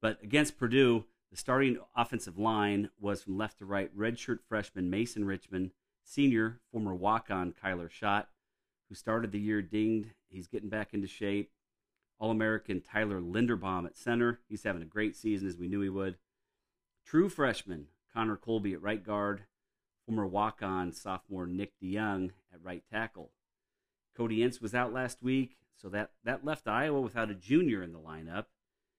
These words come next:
And then Justin Britt has been rotating in, as well as Jack Plum. So, you know, now's the time with the bye week to kind of figure out how to work with this offensive line. It's very inexperienced. Maybe some quick hitting passes so Petras doesn't have to sit back there <laughs> running for his life.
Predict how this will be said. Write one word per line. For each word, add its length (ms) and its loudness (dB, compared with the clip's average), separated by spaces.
And 100 -4
then 140 0
Justin 460 -2
Britt 400 0
has 100 -10
been 180 0
rotating 520 0
in, 400 2
as 80 -20
well 240 -4
as 100 -8
Jack 300 -4
Plum. 400 -2
So, 300 0
you 80 0
know, 60 2
now's 360 2
the 80 -6
time 360 4
with 120 -4
the 60 -8
bye 260 0
week 340 2
to 60 -20
kind 160 -4
of 60 -8
figure 280 -4
out 180 -2
how 100 -4
to 60 -2
work 260 0
with 120 -20
this 160 -10
offensive 540 -4
line. 480 0
It's 140 -20
very 280 0
inexperienced. 800 -2
Maybe 200 -2
some 260 -12
quick 180 -4
hitting 220 -2
passes 500 -4
so 80 -16
Petras 400 -10
doesn't 200 -8
have 140 -6
to 80 -20
sit 240 -12
back 240 -8
there 120 -2
<laughs> 20 0
running 240 0
for 160 -2
his 140 -2
life. 320 2